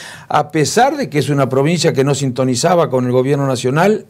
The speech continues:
ni antes del dos mil quince ni después del dos mil quince, y suelen ser, lamentablemente, por déficit de la cultura política argentina, déficit republicano,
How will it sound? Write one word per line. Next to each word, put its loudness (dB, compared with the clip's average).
ni 0
antes 2
del 2
dos 4
mil -2
quince -4
ni 0
después 2
del 2
dos 2
mil -2
quince, -4
y -4
suelen 0
ser, 0
lamentablemente, -2
por -6
déficit -2
de -4
la 0
cultura -2
política -4
argentina, -4
déficit -2
republicano, -4